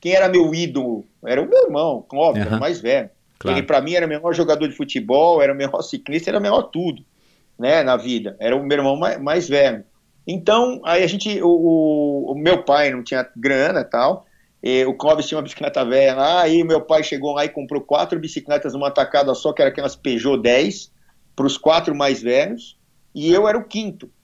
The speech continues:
Speaker 1: E eu não ganhei bicicleta, eu fiquei lá chupando o dedo e tal, não, não ganhei.
Speaker 2: <laughs>
Speaker 1: E eu
Speaker 2: Fogo,
Speaker 1: queria, eu
Speaker 2: cara.
Speaker 1: queria, queria uma bicicleta, e não, pô, não dá pra comprar bicicleta pra todo mundo.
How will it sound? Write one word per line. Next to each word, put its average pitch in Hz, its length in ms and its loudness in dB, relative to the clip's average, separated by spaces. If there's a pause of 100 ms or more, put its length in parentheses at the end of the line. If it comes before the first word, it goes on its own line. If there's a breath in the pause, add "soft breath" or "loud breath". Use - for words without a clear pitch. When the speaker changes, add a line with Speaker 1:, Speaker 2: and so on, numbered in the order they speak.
Speaker 1:
E 131 120 -2
eu 156 100 2
não 196 100 -6
ganhei 202 360 2
bicicleta, 120 580 -4
eu 101 40 -8
fiquei 156 240 -2
lá 175 360 2
chupando 151 340 -6
o 175 40 -8
dedo 160 300 0
e - 20 -12
tal, 160 240 2
não, 151 80 -6
não 151 300 -2
ganhei. 165 380 0
Speaker 2:
<laughs> - 340 -4 (200)
Speaker 1:
E 107 120 4
eu - 60 4
Speaker 2:
Fogo, 98 120 -2
Speaker 1:
queria, 101 220 0
eu 226 80 2
Speaker 2:
cara. 104 140 -10
Speaker 1:
queria, 202 280 -2
queria 202 380 -6
uma 202 120 0
bicicleta, 202 680 0
e 135 40 -6
não, 143 520 -8
pô, 120 200 -4
não 156 120 -10
dá 170 200 2
pra 135 100 -12
comprar 127 220 -4
bicicleta 117 260 -6
pra 117 80 -4
todo 117 120 -6
mundo. 104 140 -10